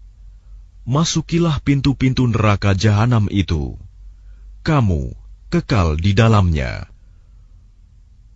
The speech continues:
Maka neraka jahanam itulah seburuk-buruk tempat tinggal bagi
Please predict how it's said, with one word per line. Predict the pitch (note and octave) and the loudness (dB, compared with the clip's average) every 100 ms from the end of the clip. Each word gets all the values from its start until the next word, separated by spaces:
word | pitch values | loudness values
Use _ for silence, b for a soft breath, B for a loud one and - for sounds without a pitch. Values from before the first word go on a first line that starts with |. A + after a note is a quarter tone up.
| - | -4
Maka | A2+ B2 C#3 D#3+ D3+ | 0 0 -2 -2 0
neraka | C#3+ B2+ A2+ A#2 G#2 | 0 0 0 0 -2
jahanam | F#2+ G2+ G2 F#2 F2+ | 0 0 2 2 0
itulah | F#2 G#2 F#2+ D#2 B1+ C#2 - - _ _ - - | -2 -4 -2 -2 -4 -8 -16 -20 _ _ -18 -6
seburuk-buruk | G3 D3 D#3+ D#3 A2 B2 B2 - | -4 0 0 0 0 -2 -2 -4
tempat | B2 A#2+ B2 - | -4 -2 -2 0
tinggal | G#2 F2 C#2+ B1 A1 - b b | 0 0 -2 -4 -10 -16 b b
bagi | - D3 D3+ F#2+ D#2 B1 | -6 -2 0 0 -4 -6